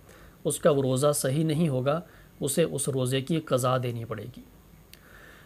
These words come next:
दूसरी चीज़ जिसका नीयत में ख्याल करना है, वो तायीनुन निय्या, नीयत की तायीन करना कि ये रोज़ा कौन सा है।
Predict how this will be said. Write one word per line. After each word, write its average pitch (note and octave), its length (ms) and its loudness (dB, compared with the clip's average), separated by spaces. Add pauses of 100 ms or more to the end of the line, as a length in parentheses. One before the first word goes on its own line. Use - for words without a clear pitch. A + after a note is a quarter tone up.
(180)
दूसरी A#3 720 6
चीज़ G3 600 4 (220)
जिसका E3 340 2
नीयत D3+ 340 2
में E3 120 2
ख्याल C3+ 300 2
करना C#3 280 -2
है, D#3+ 60 2
वो E3+ 160 8
तायीनुन D#3 840 4
निय्या, C3 400 0 (1400)
नीयत F#3 460 6
की G#3 180 4
तायीन D#3 600 4
करना C#3+ 480 0 (640)
कि F3 80 4
ये F3+ 180 6
रोज़ा D3+ 340 6
कौन E3 320 4
सा D#3+ 140 -2
है। B2+ 220 -4